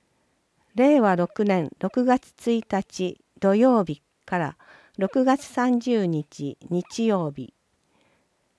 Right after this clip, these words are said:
最終日、消印有効。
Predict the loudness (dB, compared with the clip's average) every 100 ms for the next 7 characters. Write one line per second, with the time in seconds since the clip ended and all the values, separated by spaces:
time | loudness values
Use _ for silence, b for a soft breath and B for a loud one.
0 | _ _ -10 -2 0 -2 0 2 2 0
1 | -8 _ _ -4 -4 -2 2 4 4 2
2 | 2 2 0 -6 -6 -4 -6